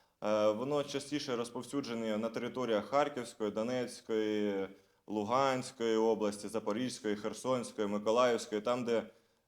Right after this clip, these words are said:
е, були, е, окуповані території. Е, противник залишає після себе саморобні вибухові пристрої, які можуть бути замасковані під будь-що, під пачку цигарок, під павербанк,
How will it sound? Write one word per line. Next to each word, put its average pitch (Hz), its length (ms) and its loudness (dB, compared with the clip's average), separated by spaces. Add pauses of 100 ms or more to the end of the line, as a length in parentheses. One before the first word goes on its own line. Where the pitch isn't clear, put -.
е, 104 220 2
були, 127 720 2
е, 107 360 0 (960)
окуповані 131 560 2
території. 95 680 -2 (480)
Е, 101 440 2
противник 127 560 -4
залишає 127 420 0
після 127 320 -6
себе 120 760 2 (220)
саморобні 131 480 -2
вибухові 127 460 -2
пристрої, 147 460 -2
які 123 160 -6
можуть 127 280 -4
бути 127 240 -4
замасковані 127 600 -2
під 117 320 -6
будь-що, 113 460 0
під - 220 -12
пачку 151 300 0
цигарок, 113 640 0
під 120 180 -10
павербанк, 107 840 2